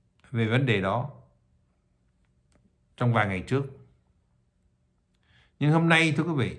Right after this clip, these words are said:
bản tin nói rằng là tại vì đã dự trù đó là ngoài cái việc mà biến động ở nước ngoài, thì ở trong nước Pháp và ở Nice á, thì, à, có những người ở tại đó là đợi những người mà này đi, đi,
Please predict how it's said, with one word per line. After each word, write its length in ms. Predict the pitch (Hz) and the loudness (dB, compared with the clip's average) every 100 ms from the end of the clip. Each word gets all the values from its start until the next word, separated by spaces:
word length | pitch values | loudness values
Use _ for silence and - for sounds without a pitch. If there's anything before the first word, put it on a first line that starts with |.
| - _ _ _ _ _ _ _ _ | -18 _ _ _ _ _ _ _ _
bản 160 | 120 151 | -6 0
tin 180 | 165 156 | 2 2
nói 140 | 151 170 | 0 2
rằng 220 | 117 104 | 0 0
là 360 | 101 90 87 82 - _ _ _ _ _ _ _ _ _ _ _ - | -2 -4 -8 -16 -20 _ _ _ _ _ _ _ _ _ _ _ -6
tại 100 | 110 | 0
vì 240 | 113 107 | 0 0
đã 100 | 110 | 0
dự 260 | 143 123 123 | 2 2 4
trù 260 | 123 117 | 2 2
đó 60 | 131 | 0
là 160 | 123 101 | 0 -2
ngoài 340 | 101 117 110 | 0 2 2
cái 100 | 147 | 0
việc 220 | 135 - | -2 -2
mà 240 | 110 95 - - _ _ _ - | -2 -4 -6 -16 _ _ _ -4
biến 220 | 156 226 | -2 0
động 300 | 170 95 98 - _ _ _ _ _ _ _ _ | 0 -2 -6 -18 _ _ _ _ _ _ _ _
ở 160 | - 131 | -2 -2
nước 160 | 180 | 0
ngoài, 280 | 120 92 87 - _ _ | -4 -4 -8 -16 _ _
thì 120 | - 98 | -8 -6
ở 100 | 120 | -4
trong 280 | 139 143 | 0 0
nước 100 | 180 175 | 0 -2
Pháp 260 | 165 180 175 | -4 -4 -6
và 80 | - | -4
ở 120 | 117 | 0
Nice 440 | 139 220 - - | 4 2 0 -8
á, 20 | - - - _ _ _ _ _ _ - - - - - - - - - - | -10 -14 -20 _ _ _ _ _ _ -20 -20 -20 -20 -20 -20 -20 -20 -20 2
thì, 340 | 123 120 113 | 6 8 6
à, 140 | 107 101 | 2 0
có 120 | 165 | 2
những 220 | 202 196 | 4 4
người 460 | 165 123 113 104 90 76 - _ _ _ | 6 6 6 2 -4 -10 -20 _ _ _
ở 260 | 107 117 127 | -6 -4 -2
tại 240 | 104 98 | -2 -2
đó 240 | 117 139 160 | -2 -2 -2
là 140 | 107 | -4
đợi 380 | 113 110 98 113 | -2 -2 0 0
những 160 | 135 | 0
người 240 | 160 110 101 | 2 0 0
mà 160 | 98 | 0
này 340 | 98 101 98 101 | -2 -4 -4 -4
đi, 220 | 123 131 | -2 -2
đi, 440 | 131 135 127 123 | 0 0 0 -4